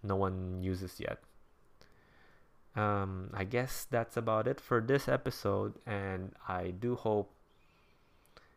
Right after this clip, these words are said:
everything that I said made sense or kinda made sense to you guys.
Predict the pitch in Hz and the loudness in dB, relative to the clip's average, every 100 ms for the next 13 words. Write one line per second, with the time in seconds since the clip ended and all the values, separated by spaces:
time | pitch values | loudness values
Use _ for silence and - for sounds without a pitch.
0 | _ _ - 107 107 107 104 101 101 98 | _ _ -2 2 2 2 0 0 -2 -2
1 | 98 95 98 - - _ - 101 98 92 | -4 -4 -8 -12 -20 _ 0 2 4 2
2 | - 120 104 98 95 - - 113 107 - | 4 2 2 0 -2 -2 0 0 0 -2
3 | 104 92 87 - - _ - - 113 110 | 2 2 2 -4 -20 _ -12 -2 0 2
4 | 104 98 - 107 104 - - - 92 92 | 2 0 0 -2 -2 -10 -8 -2 -2 -2
5 | 92 - - 104 98 - - - | -6 -12 -6 -4 -2 -2 -4 -8